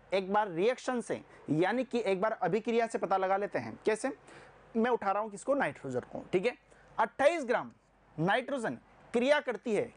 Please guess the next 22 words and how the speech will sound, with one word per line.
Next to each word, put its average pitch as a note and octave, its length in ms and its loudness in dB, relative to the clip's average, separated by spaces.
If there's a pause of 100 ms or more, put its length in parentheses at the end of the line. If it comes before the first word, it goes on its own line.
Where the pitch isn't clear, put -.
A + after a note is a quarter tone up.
(140)
कितने C#4 360 0
ग्राम A3+ 240 0
हाइड्रोजन F#3 440 0
से, - 200 -4 (120)
तो E3+ 60 2
आप E3+ 200 4 (140)
ये F3 160 2
कहाँ F3+ 200 2
से G3+ 120 0
देख G3 200 2
पाएंगे? G3+ 260 0
यदि F3+ 280 2
आपको D#3+ 540 -2 (120)
अभिक्रिया E3 400 0
पता E3 280 0
है, F3+ 160 -2 (460)
अभिक्रिया E3+ 440 2
को F3+ 120 -2
आपने - 280 -2
संतुलित A#3 540 0
किया C#3+ 160 2
है, G2+ 120 -12